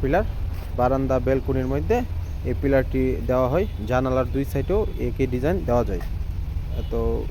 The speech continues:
এবং এগুলি হচ্ছে শু পিলার, প্রতি পিস মূল্য তিনশো পঞ্চাশ টাকা। রেলিংয়ের শু পিলার, চাইনিজ,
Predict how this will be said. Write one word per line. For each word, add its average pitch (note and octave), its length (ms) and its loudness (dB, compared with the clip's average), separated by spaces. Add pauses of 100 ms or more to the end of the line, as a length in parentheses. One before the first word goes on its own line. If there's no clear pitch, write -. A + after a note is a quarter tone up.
(600)
এবং A#2+ 300 0
এগুলি C#3+ 280 2
হচ্ছে C#3+ 480 2
শু E3 240 2
পিলার, A#2 200 2 (120)
প্রতি F3+ 320 2
পিস G#3+ 140 2 (120)
মূল্য C3 360 4
তিনশো D3+ 300 4
পঞ্চাশ D#3 340 4
টাকা। B2+ 160 4 (500)
রেলিংয়ের D#3+ 500 8
শু F3 280 6
পিলার, A2 220 4 (160)
চাইনিজ, E3 580 6